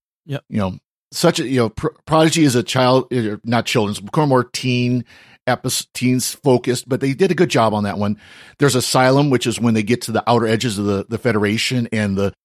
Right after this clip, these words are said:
Speaker 2: the truth of the protostar is revealed, that it's actually a bomb or, or, or,
Speaker 1: Mm-hmm.
Speaker 2: uh, a
Speaker 1: Trojan
Speaker 2: virus.
Speaker 1: horse.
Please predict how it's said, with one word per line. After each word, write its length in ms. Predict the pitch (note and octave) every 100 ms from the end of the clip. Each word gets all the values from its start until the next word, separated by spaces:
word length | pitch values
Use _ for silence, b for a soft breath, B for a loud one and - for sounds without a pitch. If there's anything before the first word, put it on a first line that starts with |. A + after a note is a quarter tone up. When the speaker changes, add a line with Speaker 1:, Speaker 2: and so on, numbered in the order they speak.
| _ _ -
Speaker 2:
the 100 | G#2+
truth 420 | - C#3 C#3+ C3+
of 180 | B2+ G2
the 320 | A#2 G#2+ G#2 B B
protostar 600 | - C#3 C3 - C3+ A#2
is 100 | A#2+
revealed, 380 | A#2 G2+ G#2+ A2
that 100 | G#2
it's 160 | G2 G#2
actually 360 | G#2 - A#2+
a 60 | G2+
bomb 800 | E2+ G2 G2 G#2 A2 B2+ A#2 C#3+ -
or, 140 | A2
or, 200 | G#2+ A2+ G#2+
or, 60 | G#2
Speaker 1:
Mm-hmm. 100 | C#3
Speaker 2:
uh, 240 | D3+ F#2+ F#2 B B
a 60 | C3
Speaker 1:
Trojan 240 | F#3 D3+ C3+
Speaker 2:
virus. 120 | C#3+
Speaker 1:
horse. 260 | C#3 -